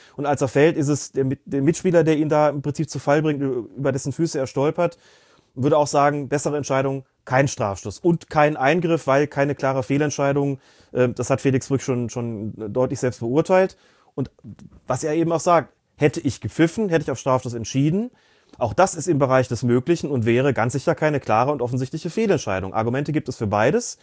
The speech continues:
Ich finde, kein Strafstoß zu geben wäre die bessere Entscheidung gewesen. Kein Eingriff in beiden Situationen. Dass Bibiana Steinhaus das anders sieht und sagt, ähm, ich habe da einen klaren Fehler gesehen, für mich ist das Halten so offensichtlich, ähm, und, und so glatt.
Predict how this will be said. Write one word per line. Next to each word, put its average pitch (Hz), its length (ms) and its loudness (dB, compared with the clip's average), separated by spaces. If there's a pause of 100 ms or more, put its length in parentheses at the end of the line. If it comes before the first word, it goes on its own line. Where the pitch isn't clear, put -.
(360)
Ich - 100 -8
finde, 147 200 2
kein 143 200 2
Strafstoß 147 360 -2
zu 143 100 -2
geben 131 180 0
wäre 120 160 0
die 110 80 -2
bessere 139 300 0
Entscheidung 160 360 0
gewesen. 151 440 -2 (420)
Kein 165 300 4
Eingriff 156 480 2
in 139 120 -6
beiden 135 280 4
Situationen. 135 840 0 (640)
Dass 131 140 -4
Bibiana 143 380 2
Steinhaus 139 240 -2
das 127 160 -6
anders 127 460 0
sieht 139 400 2
und 156 80 -2
sagt, 139 600 2
ähm, 127 240 -8
ich 127 120 -8
habe 143 100 0
da 147 80 0
einen 127 60 -2
klaren 135 240 -2
Fehler 131 260 2
gesehen, 123 340 2
für 147 60 -4
mich 139 80 -4
ist - 60 -6
das 131 120 -6
Halten 135 300 0
so 147 220 2
offensichtlich, 151 720 -2 (420)
ähm, 127 320 -2
und, 135 220 -6
und 127 100 -2
so 139 360 2 (320)
glatt. 123 440 2